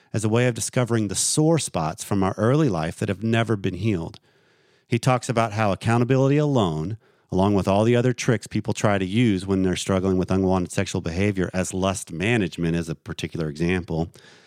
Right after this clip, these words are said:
which he says never really works in the long run. As someone who's worked in the faith community for many years and is privy to people's struggles, I tend to agree. So, yes, we're familiar with Jay Stringer.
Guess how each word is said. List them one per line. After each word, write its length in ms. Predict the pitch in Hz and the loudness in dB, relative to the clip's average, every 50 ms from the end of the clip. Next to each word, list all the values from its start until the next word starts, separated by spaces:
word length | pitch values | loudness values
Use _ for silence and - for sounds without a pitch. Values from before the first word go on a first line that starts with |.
| _ - _ _ _ _ _ _ - | _ -20 _ _ _ _ _ _ -2
which 160 | - 104 - | -2 -2 0
he 60 | - | 0
says 280 | 104 - - 123 113 98 | -2 2 2 2 2 2
never 280 | 113 117 131 131 160 156 | 2 2 2 4 4 4
really 220 | 156 165 156 147 | 4 4 2 2
works 300 | 127 127 127 117 - - | 2 2 2 0 0 -4
in 80 | 110 107 | -4 -2
the 60 | 104 | 0
long 300 | 104 104 104 104 104 98 | 0 2 2 2 2 0
run. 220 | 85 78 76 78 82 - 107 - - - - - | -2 -4 -6 -10 -8 -6 -6 -6 -8 -10 -10 -8
As 100 | 92 - | -6 0
someone 300 | - 123 117 127 131 127 | 0 2 4 4 2 2
who's 180 | 117 120 110 | 0 -2 -2
worked 300 | 107 110 113 113 110 - | 0 2 2 2 2 0
in 80 | 117 104 | 0 -2
the 60 | 98 - | -2 0
faith 260 | - 104 104 107 - | 0 0 0 0 -2
community 400 | - 113 110 107 104 98 95 95 | -2 0 2 2 2 0 -2 -4
for 160 | - - 98 | -6 -6 -4
many 300 | 98 95 98 110 117 120 | -2 -2 0 0 2 2
years 420 | 110 101 95 92 90 90 87 - | 2 2 2 2 0 -2 -2 -4
and 140 | - 98 98 | -6 -4 -4
is 80 | 90 - | -4 -4
privy 260 | - - 107 98 104 | -2 -2 -2 -2 0
to 100 | 98 95 | -4 -4
people's 340 | - - 98 - - 92 - | -4 -6 -8 -6 -6 -6 -6
struggles, 520 | - - - 113 104 95 90 85 80 - - - - - _ _ _ - | -6 -2 -2 0 0 0 -2 -4 -4 -6 -8 -12 -20 -20 _ _ _ -10
I 40 | 117 | -8
tend 220 | - - 160 160 | -2 0 0 2
to 140 | 147 135 117 | 2 2 0
agree. 380 | 107 92 107 117 101 76 - - - - - _ _ _ _ _ _ | 0 0 0 0 0 -2 -4 -10 -20 -20 -20 _ _ _ _ _ _
So, 360 | - - 110 95 87 85 80 - _ _ _ _ _ _ _ _ - | -4 0 0 0 0 0 -4 -8 _ _ _ _ _ _ _ _ 0
yes, 260 | 113 131 143 139 - | 2 2 2 0 -2
we're 120 | 139 127 | -6 -6
familiar 360 | - - 120 120 117 117 113 110 | -4 -2 0 2 2 2 2 2
with 140 | 110 104 | 0 -2
Jay 200 | - - 107 107 | 0 0 0 0
Stringer. 460 | 101 - - 101 92 85 87 98 104 | 0 -2 0 0 0 0 0 -2 -4